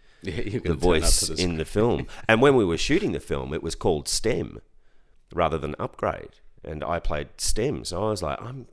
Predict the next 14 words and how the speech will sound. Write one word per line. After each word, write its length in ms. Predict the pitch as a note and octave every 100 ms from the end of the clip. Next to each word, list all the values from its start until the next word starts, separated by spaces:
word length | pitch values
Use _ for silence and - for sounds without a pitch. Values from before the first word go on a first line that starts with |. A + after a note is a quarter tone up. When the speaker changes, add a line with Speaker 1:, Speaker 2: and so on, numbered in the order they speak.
| - -
Speaker 2:
I'm 140 | F3
like 160 | D#3+ -
the 80 | -
title 340 | - - -
character." 520 | - - - - - - - -
Speaker 1:
Yeah. 200 | D#2+ C2+ - _ - - -
Speaker 2:
If 160 | -
they 120 | G#2 -
don't 200 | D#2+ -
replace 400 | - D#3 G3+ -
me 120 | -
with 160 | - -
someone. 500 | - - G#1 G#1+
Speaker 1:
<laughs> 40 | -